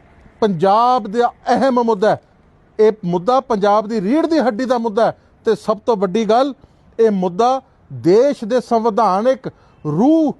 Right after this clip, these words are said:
ਜਿਹਨੂੰ ਆਪਾਂ ਕਹਿੰਦੇ ਹਾਂ ਰੂਹ, ਉਸ ਦੇ ਉੱਪਰ ਇਹ ਹਮਲਾ ਹੈ, ਕਿਉਂਕਿ ਸਭ ਤੋਂ ਥੱਲੜੇ ਵਰਗ ਦੇ ਹੱਕ ਹਕੂਕ ਨੂੰ ਸੁਰੱਖਿਅਤ ਕਰਨ ਲਈ ਹੀ ਇਹ ਦੇਸ਼ ਦਾ ਸੰਵਿਧਾਨ ਬਣਿਆ ਸੀ। ਇਸ ਕਰਕੇ ਮੈਂ ਉਮੀਦ ਕਰੂੰਗਾ ਕਿ ਮੇਰਾ ਸੁਨੇਹਾ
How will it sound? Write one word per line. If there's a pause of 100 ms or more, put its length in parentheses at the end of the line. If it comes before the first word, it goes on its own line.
(140)
ਜਿਹਨੂੰ
ਆਪਾਂ
ਕਹਿੰਦੇ
ਹਾਂ
ਰੂਹ, (460)
ਉਸ
ਦੇ
ਉੱਪਰ
ਇਹ
ਹਮਲਾ
ਹੈ, (580)
ਕਿਉਂਕਿ
ਸਭ (100)
ਤੋਂ
ਥੱਲੜੇ
ਵਰਗ
ਦੇ (300)
ਹੱਕ
ਹਕੂਕ
ਨੂੰ
ਸੁਰੱਖਿਅਤ
ਕਰਨ (120)
ਲਈ
ਹੀ (300)
ਇਹ
ਦੇਸ਼
ਦਾ
ਸੰਵਿਧਾਨ
ਬਣਿਆ
ਸੀ। (500)
ਇਸ
ਕਰਕੇ (360)
ਮੈਂ (400)
ਉਮੀਦ
ਕਰੂੰਗਾ (200)
ਕਿ
ਮੇਰਾ
ਸੁਨੇਹਾ